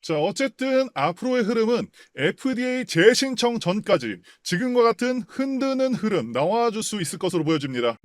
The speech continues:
자, 여기에 보이는 상단 추세선 기준으로 눌러주면서 삼각 수렴하다가 다시 한번 돌파하면서 상승 추세를 만들어줄 것으로 보고 있습니다. 저는 이전에도 주식 종목을 계속해서 발굴해왔고 이 유튜브 방송을 통해서 증명한 바가 있죠.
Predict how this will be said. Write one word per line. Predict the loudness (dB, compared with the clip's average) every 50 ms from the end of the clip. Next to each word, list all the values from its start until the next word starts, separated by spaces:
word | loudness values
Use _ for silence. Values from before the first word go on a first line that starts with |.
| -20 _
자, | -4 -2 0 0
여기에 | 0 -2 -2 -2 0
보이는 | 0 0 0 0 0 0 0
상단 | 0 0 -2 -2 -2 2 2 4 4 4 2
추세선 | -4 -2 4 4 4 4 4 -2 -2 -4
기준으로 | -6 -8 -6 -6 -4 -4 -2 -2 -2 -2
눌러주면서 | -2 -2 -2 -2 2 2 2 2 2 0 -4 -8 -6 -4 -4 -4 -4 0 0 2 2 2 0
삼각 | 0 0 -2 -2 0 2 2 2 2
수렴하다가 | 0 -2 0 0 2 2 2 2 2 4 4 2 2 0 -4 _ -8
다시 | 0 0 0 2 4
한번 | 2 2 4 4 4 4 4
돌파하면서 | 0 -2 0 0 0 -2 -2 0 0 2 2 0 0 2 0 0
상승 | 2 2 0 0 0 -2 -4 -4 -4 -4
추세를 | -4 0 2 2 2 4 2 0 0
만들어줄 | 0 0 0 0 -2 0 0 0 0 -2 -4
것으로 | -2 -2 -2 -2 0 0 0 0 0 0
보고 | -2 -4 0 2 2 2 2
있습니다. | -2 -6 -8 -8 -8 -4 -2 -2 -2 -2 -4 -8 _ _ -20 -18 2
저는 | 2 4 4 4 2 2
이전에도 | 2 2 6 6 6 6 6 4 2 2 0 -2
주식 | -2 -4 -4 -4 -4
종목을 | -4 -6 -4 -4 -4 -4 -6 -6
계속해서 | -4 -4 -4 -4 -4 -4 -8 0 0 0 2 2 2 2 2
발굴해왔고 | 0 -2 -6 -6 -4 -6 -4 -2 -2 -2 -4 -2 0 2 2 2 0 -4 -14 -20 -20 -20 -20 -16 -10 -10
이 | -8 -8
유튜브 | -8 -10 -10 -10 -8 -2 0 0
방송을 | 2 2 0 -2 -2 -4 -4 -4 -4
통해서 | -4 -6 -6 -6 -4 -4 -4 -4 -4 -4 -6
증명한 | -4 -4 -2 0 2 2 2 2 2
바가 | 0 -2 -2 -2
있죠. | -4 -4 -4 -4 -4